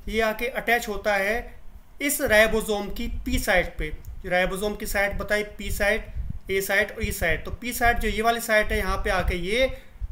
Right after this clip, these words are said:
tRNA methionine एमिनो एसिड को लेके bind कर देता है। उसके बाद ये जो largest सब यूनिट है, ये जुड़ जाती है और एक assembly बनाता है,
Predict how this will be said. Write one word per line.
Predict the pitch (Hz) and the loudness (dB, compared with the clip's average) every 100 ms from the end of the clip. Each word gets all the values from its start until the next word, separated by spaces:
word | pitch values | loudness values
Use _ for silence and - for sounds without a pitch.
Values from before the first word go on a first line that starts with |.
| - | -6
tRNA | 208 202 196 190 190 214 | -2 0 2 0 0 -2
methionine | 202 196 208 214 226 | 0 -4 -2 0 0
एमिनो | - 185 190 | -2 -4 -2
एसिड | 202 202 | -2 -2
को | - 180 | -4 -2
लेके | 170 - 226 247 - - 175 | -2 -2 -2 -2 -4 -6 -10
bind | - 185 190 233 - | -2 2 4 2 0
कर | 196 | -2
देता | 160 170 180 170 | -2 -4 0 0
है। | 170 220 - - - - - - - - - | 0 -2 -4 -10 -12 -12 -6 -6 -6 -8 -8
उसके | 220 - 254 | -6 -2 0
बाद | 214 214 233 - - - | 2 4 2 -4 -8 -6
ये | 185 247 | -4 -2
जो | 247 | 0
largest | 202 202 214 233 | 2 2 2 0
सब | 226 | 0
यूनिट | 226 226 233 | -2 -2 0
है, | 226 | 0
ये | |
जुड़ | 202 196 | 0 0
जाती | 214 208 220 | 2 0 0
है | 208 220 240 - - - - - - - - | -2 -2 -2 -6 -4 -2 -4 -10 -10 -10 -4
और | 196 | -2
एक | 208 220 - - | 0 -2 -4 -8
assembly | 180 202 214 | -2 -2 -2
बनाता | 190 214 208 220 | -2 0 2 2
है, | 202 220 226 | 2 2 0